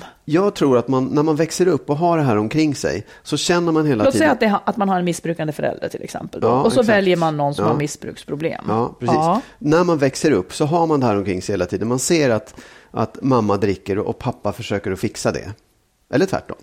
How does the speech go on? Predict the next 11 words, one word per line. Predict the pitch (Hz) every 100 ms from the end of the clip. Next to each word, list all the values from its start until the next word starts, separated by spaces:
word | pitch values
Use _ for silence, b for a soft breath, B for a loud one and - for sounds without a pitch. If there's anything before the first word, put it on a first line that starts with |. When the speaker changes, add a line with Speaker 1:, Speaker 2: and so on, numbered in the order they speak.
| - _
Speaker 2:
Mm. | 190 185 180 196 -
Speaker 1:
Eh, | - 113 104
och | 98 127 127
så | 147
känner | - 160 147
man | 135 123
så | 117
här, | 117
"Åh, | 127 139
jag, | 131 135
jag | 139 151 156 139